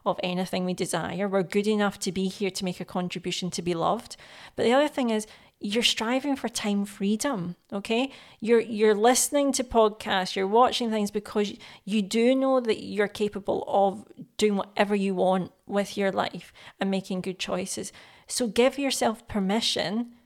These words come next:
to do that. And I think it's really important as you, you have a family and a relationship to keep a sense of, okay, if I can look after myself and look after me,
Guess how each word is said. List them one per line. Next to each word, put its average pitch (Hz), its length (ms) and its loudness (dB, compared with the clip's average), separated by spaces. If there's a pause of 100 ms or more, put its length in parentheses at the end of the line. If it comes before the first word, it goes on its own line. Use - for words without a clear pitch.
(220)
to 220 180 2
do 208 260 2
that. - 320 -4 (160)
And 208 100 0
I 214 80 2
think 247 220 0
it's 202 140 0
really 220 480 4
important 233 720 0 (340)
as 220 320 2
you, 214 120 0
you 190 540 -4
have 185 180 -2
a 175 60 -4
family 208 520 2
and 180 120 2
a 170 60 -4
relationship 202 580 0 (340)
to - 160 0
keep 233 280 -6
a 220 60 0
sense 202 480 -2
of, 185 380 4 (280)
okay, 208 220 4
if 202 100 -2
I 208 160 2
can 233 200 -2
look 220 180 -4
after 202 360 -4
myself 214 960 0
and 196 120 -2
look 196 180 -4
after 190 280 -6
me, 196 440 0